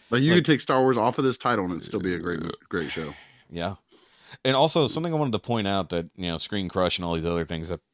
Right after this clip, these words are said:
Speaker 1: I mean,
Speaker 2: noted
Speaker 1: quit plugging these other motherfuckers. They
Speaker 2: Well, it's
Speaker 1: ain't
Speaker 2: 'cause
Speaker 1: paying
Speaker 2: we,
Speaker 1: us any
Speaker 2: everybody
Speaker 1: money.
Speaker 2: watches them. Everybody watches
Speaker 1: I don't.
Speaker 2: these. Well, you should. Um,
Speaker 1: Mm-mm.
Speaker 2: so, and something I n-,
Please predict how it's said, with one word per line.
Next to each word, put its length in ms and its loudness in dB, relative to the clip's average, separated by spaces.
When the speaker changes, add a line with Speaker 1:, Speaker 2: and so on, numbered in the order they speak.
Speaker 1:
I 20 6
mean, 160 6
Speaker 2:
noted 20 2
Speaker 1:
quit 240 6
plugging 320 6
these 180 6
other 180 6
motherfuckers. 520 2
They 60 6
Speaker 2:
Well, 100 10
it's 80 6
Speaker 1:
ain't 60 0
Speaker 2:
'cause 120 8
Speaker 1:
paying 120 4
Speaker 2:
we, 60 6
Speaker 1:
us 120 0
any 60 8
Speaker 2:
everybody 320 6
Speaker 1:
money. 20 4
Speaker 2:
watches 440 4
them. 240 -6
Everybody 260 2
watches 260 4
Speaker 1:
I 120 4
don't. 180 6
Speaker 2:
these. 260 -2
Well, 180 -4
you 100 -4
should. 340 0
Um, 360 4
Speaker 1:
Mm-mm. 400 -2
Speaker 2:
so, 420 4
and 220 4
something 380 0
I 220 2
n-, 280 -2